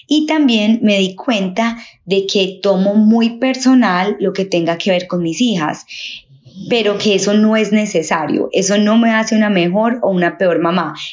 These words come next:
y que de pronto hubiera podido manejarlo mejor, porque una de las cosas que yo más trato de inculcarles a mis hijas, aparte del respeto, es la confianza en ellos, y en ese momento acepto que no tenía mucha confianza en mí misma, dejé que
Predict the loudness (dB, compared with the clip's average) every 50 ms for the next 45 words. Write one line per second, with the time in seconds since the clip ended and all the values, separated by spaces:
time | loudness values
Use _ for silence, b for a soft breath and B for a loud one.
0 | B B -4 -4 -2 0 0 -2 -2 -2 -2 -2 -2 -2 0 0 0 2 2 2
1 | 0 0 0 0 0 2 2 2 2 2 2 0 0 0 0 0 0 0 0 0
2 | 0 0 0 0 -2 -2 -2 -4 -4 -2 -2 -2 0 0 0 0 -2 -2 -2 -2
3 | 0 0 0 -2 -2 -4 -2 -2 -2 -2 -2 -2 0 0 0 -2 -4 -6 -12 _
4 | -4 -2 -2 -2 -2 -2 -2 -2 -2 -2 -2 -2 -2 -2 -2 -2 0 -2 -2 0
5 | 0 0 0 -2 -4 B B B B B B B 0 2 2 2 2 2 0 0
6 | 0 0 -2 -2 -4 -6 -6 -4 -4 -4 -4 -4 -4 -2 -2 -2 -2 -2 -2 -2
7 | -4 -4 -2 -2 -2 -2 0 -2 -2 -2 0 -2 -2 -2 -4 -4 -4 -4 -6 -4
8 | -4 -4 -2 -2 -2 -2 -2 0 0 0 0 -2 -4 -6 -8 -8 -12 B B B
9 | B B B B -2 0 0 0 0 0 0 0 0 2 2 0 -2 -2 -2 -2
10 | -2 -2 -4 -8 _ _ _ _ _ -8 -6 -6 -4 -2 -2 -4 -4 -2 -2 -2
11 | -2 -2 -4 B B B B B -4 0 0 0 2 2 2 2 2 2 2 0
12 | 0 -2 -4 -4 -4 -4 -4 -2 -2 -2 -2 -2 -2 0 0 0 0 2 0 0
13 | 0 0 0 0 0 0 0 0 -2 -4 -4 -4 -4 -2 -2 -2 -2 -4